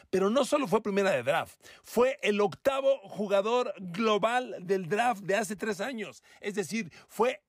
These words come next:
considerado el octavo mejor jugador de todo el fútbol colegial en ese año. Y cuando tú reclutas un tackle, que además fue el mejor tackle de ese año, el mejor tackle ofensivo,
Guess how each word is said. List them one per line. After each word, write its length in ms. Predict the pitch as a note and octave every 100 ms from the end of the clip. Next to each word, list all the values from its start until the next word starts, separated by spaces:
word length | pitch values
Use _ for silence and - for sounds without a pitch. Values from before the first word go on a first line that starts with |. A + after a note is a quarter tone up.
| _
considerado 800 | G3 F3+ E3+ E3 D3+ E3 F#3+ -
el 160 | G3+ G3
octavo 380 | F3 A#3+ C4
mejor 320 | A#3 F#3+ F#3 G#3+
jugador 520 | G3+ G3 F#3 G3+ G3
de 180 | G#3 G3+
todo 420 | - - - C#4+
el 80 | F#3+
fútbol 340 | G3+ G3+ A3
colegial 580 | F3+ D3+ C3 E3 B3+ C4 _ _ -
en 140 | E3
ese 200 | C#3 A#2
año. 180 | D#2+ - _ _ _ _ _ -
Y 80 | E3+
cuando 260 | D3 G#3
tú 140 | A3 G#4
reclutas 460 | F#4+ G#3+ B3+ G#3
un 160 | F#3+ F#3+
tackle, 340 | F3+ E3+ C3
que 120 | A#2 C3
además 280 | B2+ D#3
fue 120 | - E3
el 60 |
mejor 240 | C#3 G#2+ C#3+
tackle 320 | C3+ B2+ A#2+
de 100 | A2+
ese 160 | -
año, 220 | A#3+ F#3 -
el 80 | A2
mejor 240 | A2 C#3
tackle 220 | C#3+ D#3 C3+
ofensivo, 420 | C3+ C3 B3